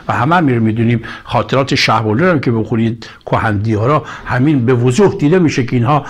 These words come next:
هدفشون کشتن محمد رضا شاه بود که زنده نرسه به مصر و اینها. خب اینا یه بار دیگه نشون دادن که شهریاری رو برای ایران نمیخوان. شما الان می‌دونید مردم ایران همه شعاری که دارن می‌دن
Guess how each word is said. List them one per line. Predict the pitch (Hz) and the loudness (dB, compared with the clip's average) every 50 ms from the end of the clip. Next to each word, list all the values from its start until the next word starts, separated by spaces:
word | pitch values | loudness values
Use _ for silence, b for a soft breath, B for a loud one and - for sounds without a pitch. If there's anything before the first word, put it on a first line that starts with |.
| B B B | B B B
هدفشون | - 127 127 175 175 135 120 - 120 113 | -2 0 2 2 2 0 0 -2 -4 -2
کشتن | - 120 - - 143 135 | -2 -4 -4 -2 -2 0
محمد | 123 117 113 110 104 104 | 0 0 0 0 0 0
رضا | 104 101 107 107 | -2 -2 -2 -4
شاه | 104 - - 131 120 | -4 -4 -2 -2 -2
بود | 123 113 107 107 110 B B B B B B B | -2 -2 -4 -6 -8 B B B B B B B
که | - 131 117 117 104 98 | -4 -2 -2 -2 -4 -2
زنده | 107 120 113 107 117 135 | -2 -2 0 0 0 0
نرسه | 139 143 139 127 107 - - 110 | 0 0 0 0 -2 -2 -4 -4
به | 107 107 | -2 -2
مصر | 117 113 104 - - 117 | -2 -4 -4 -4 -4 -4
و | |
اینها. | 113 113 - 156 196 226 226 B B B B B B | -4 -2 0 0 2 0 0 B B B B B B
خب | B - 175 170 170 B B B B B | B 2 2 2 0 B B B B B
اینا | 165 185 240 269 | 2 4 4 6
یه | 269 240 233 226 220 | 6 6 6 6 6
بار | 226 220 220 214 208 | 6 6 6 6 6
دیگه | 202 196 208 214 285 | 6 4 4 4 4
نشون | 262 254 220 - 240 247 240 | 4 4 2 2 2 4 4
دادن | 247 240 233 240 240 214 | 4 4 4 4 4 4
که | - 240 254 262 254 247 254 - B B B B B B B B | 4 4 4 4 4 2 0 -4 B B B B B B B B
شهریاری | - - - 165 143 120 - 120 127 131 139 139 127 151 196 208 | -4 0 2 2 2 0 0 2 2 4 4 4 4 4 4 2
رو | 180 | 4
برای | 165 156 135 123 | 2 2 2 2
ایران | 123 123 143 151 135 117 | 2 2 2 2 2 2
نمیخوان. | 113 107 101 - - - 101 - B B B B | 0 0 -2 -2 -4 -6 -6 -6 B B B B
شما | - 208 240 254 269 | 0 2 4 4 4
الان | 247 254 269 | 4 4 4
می‌دونید | 285 311 294 311 285 247 165 143 156 | 4 4 4 4 4 4 4 2 2
مردم | 156 156 151 135 135 175 156 156 | 4 4 4 4 2 2 4 4
ایران | 151 160 202 247 262 - | 4 4 4 4 4 4
همه | - 160 180 233 277 | 4 4 4 4 4
شعاری | - - 226 196 202 247 294 311 294 | 2 2 4 4 6 6 6 4 4
که | 208 254 240 | 2 2 4
دارن | 247 240 240 233 | 4 4 4 4
می‌دن | 233 240 247 254 | 4 4 4 4